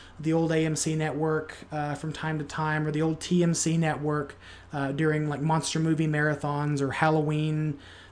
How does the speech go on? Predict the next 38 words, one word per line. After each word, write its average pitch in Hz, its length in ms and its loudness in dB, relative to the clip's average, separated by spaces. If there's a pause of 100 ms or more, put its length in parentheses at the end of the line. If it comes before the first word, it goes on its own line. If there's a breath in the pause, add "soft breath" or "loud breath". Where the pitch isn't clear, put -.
(120)
uh, 143 280 -2
marathons 151 840 0
or, 139 200 0
or 139 60 0
something 170 500 2
like 151 260 -2
that. 151 280 0
And 139 100 -4
I've 143 100 -4
seen 220 260 6
it 185 120 2
before, 156 680 -2
and, 143 240 -6
you 160 100 -6
know, 151 80 -2
I, 143 240 -4
I - 20 -2
watched 170 480 0
it - 240 -6
a 135 80 -10
few 185 220 6
months 165 340 4
ago, 135 420 -2 (1200 soft breath)
uh, 143 300 0
back 151 280 0
when, 143 340 0 (440 loud breath)
uh, 143 280 -2
Steven 156 520 0
and 139 460 -2
Travis 151 720 -2 (280)
did 151 240 -2
their 147 160 -2
episode 156 540 2
on 143 220 0
Gorgo, 139 520 0
and 139 100 -2
it 143 120 -4
just, 160 260 -4